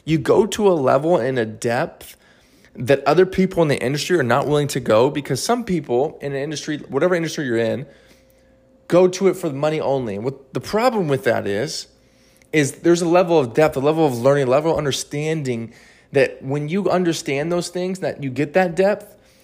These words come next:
you can give so much more value to your industry and to the people that you're serving, which ultimately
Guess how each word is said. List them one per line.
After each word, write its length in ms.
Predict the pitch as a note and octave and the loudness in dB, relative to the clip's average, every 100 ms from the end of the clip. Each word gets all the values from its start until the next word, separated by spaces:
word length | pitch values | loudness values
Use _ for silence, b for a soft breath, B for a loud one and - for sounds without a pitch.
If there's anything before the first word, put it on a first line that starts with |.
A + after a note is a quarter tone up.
| b b | b b
you 100 | C#3+ | -4
can 200 | D3 F#3+ | 2 2
give 200 | C#3+ F#3 | 4 2
so 360 | C3+ - D#3+ E3 | 2 -2 0 2
much 260 | F3+ F3 | 2 0
more 220 | D#3+ D#3 B2+ | 0 2 2
value 560 | A2+ A#2+ C3 D3 F3 | 0 0 0 0 -2
to 180 | - - | -2 -6
your 240 | B2+ D3 | -4 -2
industry 480 | C3 C3+ D#3 - F3+ | -2 -4 -6 -6 -4
and 100 | D#3 | -4
to 140 | - C#3+ | -6 -8
the 80 | |
people 340 | A2+ - D#3 C#3+ | -8 -8 -6 -4
that 140 | B2+ | -2
you're 100 | B2+ | -2
serving, 640 | A#2+ - B2 C#3 F#3 G#3+ G3+ B B B | -4 -2 -2 2 0 0 -8 B B B
which 200 | - C#3 - E3 | 0 0 0 4
ultimately 960 | F#3+ A3+ - G3 F3 C#3+ B2 A2 A2+ | 6 6 2 -2 -2 -4 -4 -6 -6